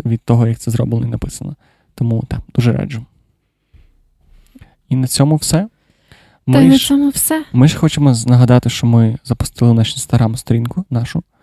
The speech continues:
Speaker 2: Да,
Speaker 1: І
Speaker 2: вона дуже прекрасна,
Speaker 1: та
Speaker 2: дуже
Speaker 1: вона
Speaker 2: гарна, дуже стилізована.
Speaker 1: І теж малювала прекрасна ілюстраторка.
Speaker 2: <laughs>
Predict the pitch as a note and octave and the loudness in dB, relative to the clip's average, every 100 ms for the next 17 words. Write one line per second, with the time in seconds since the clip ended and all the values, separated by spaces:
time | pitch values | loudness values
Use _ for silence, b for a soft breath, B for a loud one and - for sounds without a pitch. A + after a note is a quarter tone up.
0 | _ _ A3+ A#3 A#3 A#3 A3+ A3 A3 G#3+ | _ _ 2 4 4 4 4 2 0 0
1 | G#3+ - G#3 G#3 - G#3 G#3+ - - G#3+ | -2 -2 -2 -2 -2 -4 -4 -2 2 2
2 | C3+ G#3 G#3 G3 - G3+ G#3 G3+ G#3+ - | 4 4 4 0 0 -2 -2 -2 -2 -4
3 | - - G3+ G#3+ G#3 G#3+ - C3+ B2+ C3+ | -4 -2 2 4 4 0 -4 -2 0 2
4 | A#2+ B2 A#2+ A#2 A2+ - - A2+ A#2+ A#2 | 2 4 4 2 0 -2 -2 -4 -2 -4
5 | A#2 A2+ A#2 - - - - D3 D3+ _ | -4 -4 -6 -4 -4 -6 -14 -16 -16 _
6 | _ - | _ -2